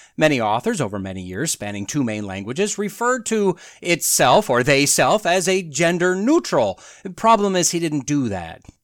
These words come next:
In every case, in every instance of the use of God or the Father or whatever,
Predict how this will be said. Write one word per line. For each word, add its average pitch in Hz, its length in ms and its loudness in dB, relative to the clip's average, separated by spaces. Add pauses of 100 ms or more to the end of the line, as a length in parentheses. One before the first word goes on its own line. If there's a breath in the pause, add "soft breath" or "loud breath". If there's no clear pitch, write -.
(100)
In 202 140 0
every 233 240 2
case, 151 400 0 (200 loud breath)
in 185 180 -2
every 165 340 0
instance 156 480 -2
of 139 100 -2
the 131 80 -6
use 127 260 -2
of 101 200 -8
God 139 360 4
or 107 200 -2
the 110 100 -4
Father 160 640 0
or 101 240 -4
whatever, 104 500 -2